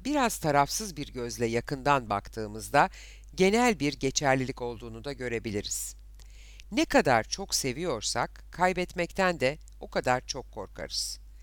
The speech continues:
Tehlikelerle ve belirsizliklerle dolu hayatın içinde her birimiz ancak bir aşk ilişkisinde bulunabilecek olan bir parça güvenlik peşinde koşarız. Bunun normal bir aşk ilişkisinden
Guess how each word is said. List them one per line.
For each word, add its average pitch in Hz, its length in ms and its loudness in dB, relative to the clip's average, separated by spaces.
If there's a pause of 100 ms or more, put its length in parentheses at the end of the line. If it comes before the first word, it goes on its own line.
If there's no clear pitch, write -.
(460)
Tehlikelerle 175 1000 6
ve 135 160 2
belirsizliklerle 139 1000 2
dolu 113 280 -8
hayatın 113 420 2
içinde 120 480 0 (420)
her 247 280 2
birimiz 117 480 -2 (280)
ancak 285 480 0
bir 214 240 0
aşk - 320 2
ilişkisinde 131 800 -4
bulunabilecek 123 760 -6
olan 117 380 -2
bir 156 160 -6
parça 131 360 -2
güvenlik 123 520 -4
peşinde 110 360 -8
koşarız. - 640 -10 (640)
Bunun 160 300 -10 (460)
normal 190 440 2
bir 170 220 2
aşk - 300 2
ilişkisinden 120 720 -2